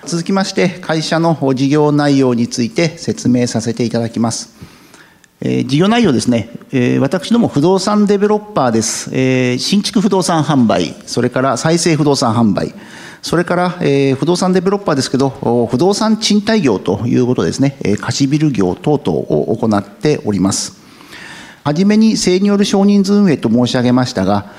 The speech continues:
えー、当社の、お、経営の基本にありますのが、常に、あの、付加価値型のビジネスなんですね。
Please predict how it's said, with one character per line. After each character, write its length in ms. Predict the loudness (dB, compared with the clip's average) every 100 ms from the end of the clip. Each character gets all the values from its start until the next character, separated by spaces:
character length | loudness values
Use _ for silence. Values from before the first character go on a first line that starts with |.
| -20 -8 -4
え 80 |
ー、 40 | -2
当 200 | 0 0
社 120 | 2
の、 240 | 0 0 -2
お、 180 | -4 -2
経 280 | 0 2 2
営 60 |
の 100 | 2
基 160 | 0 2
本 180 | 2 4
に 100 | 4
あ 60 |
り 80 | 2
ま 140 | 2 0
す 100 | 0
の 120 | 2
が、 180 | 0 -4 -12 -20 -10
常 320 | 0 2 4
に、 320 | 4 2 0 -2
あ 100 | 0
の、 140 | 0
付 100 | 0
加 140 | -2 -2
価 140 | 0
値 120 | 0
型 200 | 0 2
の 120 | 2 2
ビ 120 | 2
ジ 100 | 2
ネ 80 | 2
ス 60 |
な 80 | -2
ん 40 |
で 60 | 0
す 60 | 0
ね。 260 | -2 -6